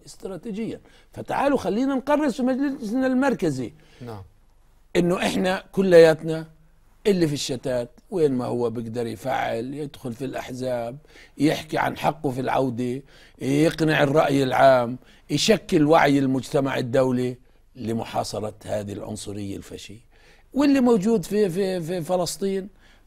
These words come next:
Speaker 1: اللي محتل، إحنا اللي موجودين هون، إحنا بنطالب بالحرية والاستقلال والبقاء، صمود مقاوم. والمقدسيين يجب أن يبقوا، لأنه هذول هم عظمة وقوة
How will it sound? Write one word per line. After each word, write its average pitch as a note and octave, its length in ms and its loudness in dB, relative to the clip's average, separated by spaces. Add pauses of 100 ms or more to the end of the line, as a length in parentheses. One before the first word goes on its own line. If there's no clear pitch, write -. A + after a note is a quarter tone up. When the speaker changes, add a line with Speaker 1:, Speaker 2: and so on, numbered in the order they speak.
(200)
Speaker 1:
اللي F#3 180 0
محتل، F#3 480 6
إحنا E3+ 380 4
اللي D#3 140 2
موجودين D3+ 500 2
هون، D3+ 260 -4 (360)
إحنا C3+ 320 -2
بنطالب A#2+ 580 -2
بالحرية A#2 460 -6
والاستقلال G#2+ 920 -6 (560)
والبقاء، A#2+ 920 0 (400)
صمود C#3+ 520 -2
مقاوم. B2+ 560 -2 (280)
والمقدسيين C3 1400 0
يجب C3 340 -4
أن C3+ 180 -2
يبقوا، D#3+ 600 4 (320)
لأنه A#2+ 280 -2
هذول B2+ 560 4 (300)
هم D#3 520 4 (260)
عظمة C3 500 2
وقوة B2 440 -2